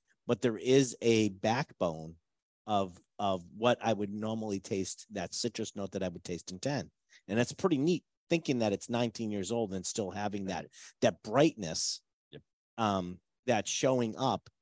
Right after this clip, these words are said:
Speaker 1: in a nineteen-year-old whiskey. 'Cause, uh, let's face it, sometimes whiskeys gets old and they get a little flabby,
Speaker 2: Yeah.
Speaker 1: you know, and they don't have those sort of, like, you know, those, those, those high points. This does.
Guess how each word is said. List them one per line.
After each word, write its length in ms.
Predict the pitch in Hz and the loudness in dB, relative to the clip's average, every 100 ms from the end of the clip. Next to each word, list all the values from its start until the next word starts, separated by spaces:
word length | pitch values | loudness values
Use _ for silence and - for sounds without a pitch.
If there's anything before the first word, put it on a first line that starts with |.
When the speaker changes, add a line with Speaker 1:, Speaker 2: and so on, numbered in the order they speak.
| _ | _
Speaker 1:
in 160 | 113 104 | -2 0
a 80 | 95 | 0
nineteen-year-old 840 | 107 113 117 123 110 101 95 92 | 2 2 0 -2 -2 -2 -2 0
whiskey. 380 | 113 123 107 85 | 2 2 0 -4
'Cause, 460 | 107 92 - - 202 | -4 -4 -4 -6 -6
uh, 160 | 220 | -4
let's 180 | 214 190 | -4 -2
face 260 | 180 170 104 | 2 2 0
it, 100 | - | -6
sometimes 360 | 147 165 147 | -4 -2 -2
whiskeys 300 | 127 139 135 | -4 -6 -4
gets 140 | 123 120 | -4 -2
old 160 | 123 | -2
and 60 | 117 | -2
they 80 | 104 | -2
get 140 | 110 | -4
a 20 | |
little 160 | 113 104 | -4 -8
flabby, 480 | - 113 113 76 - _ | -6 -6 -6 -8 -14 _
Speaker 2:
Yeah. 160 | - 110 - - | -12 -12 -12 -8
Speaker 1:
you 100 | 101 | -4
know, 240 | 101 104 | -2 -2
and 140 | 107 104 | -4 -2
they 100 | 101 | 0
don't 280 | 104 117 107 | 2 0 -2
have 260 | 104 101 95 | -6 -4 -4
those 340 | 95 90 - - | -4 -4 -8 -6
sort 240 | - 101 | -2 -2
of, 120 | 90 | -2
like, 200 | 92 90 82 - | -4 -6 -6 -10
you 100 | 101 | -8
know, 220 | 85 82 _ - | -8 -10 _ -10
those, 320 | 95 87 - - | -8 -6 -10 -10
those, 280 | 90 85 - - | -8 -8 -10 -12
those 220 | 98 87 | -10 -8
high 380 | - - 123 131 | -8 -2 0 0
points. 540 | - 85 - - - - _ _ - _ | -4 -18 -16 -12 -12 -12 _ _ -20 _
This 200 | 135 160 | 2 2
does. 520 | - 127 92 - - | 4 2 0 -8 -12